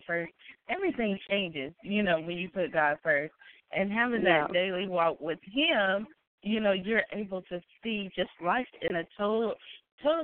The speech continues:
Speaker 1: different aspect, you know, and I'm, I'm just so excited for you. Now we're gonna go to some more callers. Uh, I got six one four three two seven. You are on the air. Tell us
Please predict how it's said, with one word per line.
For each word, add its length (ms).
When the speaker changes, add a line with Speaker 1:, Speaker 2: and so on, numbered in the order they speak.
Speaker 1:
different 380
aspect, 720
you 240
know, 340
and 300
I'm, 320
I'm 180
just 260
so 80
excited 720
for 180
you. 320
Now 220
we're 180
gonna 280
go 260
to 160
some 120
more 280
callers. 500
Uh, 220
I 120
got 200
six 140
one 240
four 240
three 360
two 160
seven. 460
You 120
are 220
on 200
the 80
air. 340
Tell 100
us 80